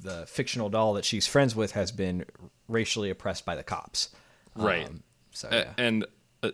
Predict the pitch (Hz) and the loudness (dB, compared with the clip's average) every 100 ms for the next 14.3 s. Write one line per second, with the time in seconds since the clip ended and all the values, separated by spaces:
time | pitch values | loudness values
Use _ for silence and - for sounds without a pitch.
0 | - 98 85 76 101 - - - - _ | -4 -2 -2 -2 -10 -18 -20 -20 -20 _
1 | _ _ _ _ - 147 - - 127 127 | _ _ _ _ 4 6 6 4 6 6
2 | 139 123 107 - - - 156 - 131 120 | 8 8 6 4 -2 4 4 4 6 8
3 | 120 113 - 101 - - 117 - - - | 8 4 2 -2 0 0 0 0 -2 -4
4 | _ - 98 85 - - - 123 120 117 | _ 0 2 2 -2 -6 10 12 12 12
5 | 113 104 98 - 110 98 - - 104 - | 6 2 -2 4 6 6 -2 0 2 2
6 | 104 92 - 90 90 - 92 71 71 _ | -2 -2 -4 -4 -4 -2 -2 -2 -8 _
7 | - - - - 101 - _ _ _ _ | -20 -20 -14 -4 -4 -6 _ _ _ _
8 | _ _ _ _ _ _ - 135 135 120 | _ _ _ _ _ _ 6 8 10 10
9 | 127 131 - _ - - 113 117 117 - | 10 8 4 _ -20 -8 6 10 10 8
10 | 107 104 101 101 92 104 107 117 - 123 | 4 6 6 4 2 2 4 4 4 4
11 | 123 110 101 98 - 107 104 101 104 - | 4 2 2 2 2 0 2 4 2 0
12 | - 107 98 - 101 104 - 120 113 117 | 2 4 4 4 4 8 8 8 8 6
13 | - 104 101 95 95 90 92 87 - 87 | 6 4 4 4 4 2 -2 -2 -4 -6
14 | 71 - | -6 -8